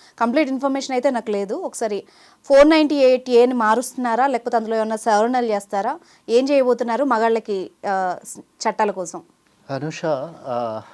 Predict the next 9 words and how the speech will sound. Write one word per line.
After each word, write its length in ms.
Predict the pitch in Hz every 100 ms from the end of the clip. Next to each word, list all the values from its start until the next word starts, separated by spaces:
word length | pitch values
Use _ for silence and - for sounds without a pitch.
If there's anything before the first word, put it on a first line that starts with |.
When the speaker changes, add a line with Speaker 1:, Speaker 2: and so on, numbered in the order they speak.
| - 135
Speaker 2:
అతుల్ 300 | 120 170 165
సుభాష్ 380 | 160 160 147
కేసు 340 | - 131 127 -
తర్వాత 540 | 131 123 120 135 101 87 _ _ _ _ _ _ _ _ _ _ _ _ _ _ _ _ -
there's 200 | 131 147
a 60 | 160
trend 340 | - 151 147 117
going 260 | 120 107
on. 220 | 87 82